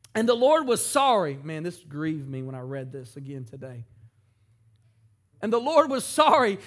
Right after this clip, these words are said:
that he had made man on earth, and he was grieved in his heart." Wow.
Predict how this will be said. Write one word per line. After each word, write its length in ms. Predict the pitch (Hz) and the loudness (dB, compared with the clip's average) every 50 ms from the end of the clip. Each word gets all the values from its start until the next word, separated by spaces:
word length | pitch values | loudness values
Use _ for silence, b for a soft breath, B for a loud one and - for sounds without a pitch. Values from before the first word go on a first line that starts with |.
| B B | B B
that 160 | 185 277 269 | 0 0 2
he 160 | 214 277 302 | 2 2 2
had 120 | 294 247 233 | 2 2 2
made 360 | 233 247 285 311 330 330 294 | 2 2 4 4 4 2 0
man 360 | 285 294 294 302 311 311 311 | 0 0 0 2 0 0 0
on 220 | 320 285 277 277 320 | 0 -2 -2 -2 0
earth, 320 | 285 277 294 320 349 - | 2 4 4 4 2 0
and 140 | - 254 240 | -4 -4 -2
he 120 | 233 285 277 | -2 -2 -2
was 220 | 247 247 214 170 | -2 -2 -4 -4
grieved 600 | 165 170 226 285 330 349 370 381 370 381 381 370 | -6 -6 -4 -2 0 2 4 4 4 4 2 -2
in 120 | 311 269 | -4 -2
his 200 | 254 233 226 - | -2 -4 -4 -6
heart." 440 | - - 269 269 262 233 208 165 - - _ _ _ _ _ _ _ _ _ _ _ _ _ _ _ _ _ _ _ _ _ _ _ _ _ _ _ | -8 -6 -2 0 2 2 2 0 -4 -10 _ _ _ _ _ _ _ _ _ _ _ _ _ _ _ _ _ _ _ _ _ _ _ _ _ _ _
Wow. 540 | - 202 110 - 185 170 139 135 131 143 143 | -14 -12 -10 -10 -10 -10 -12 -14 -16 -18 -20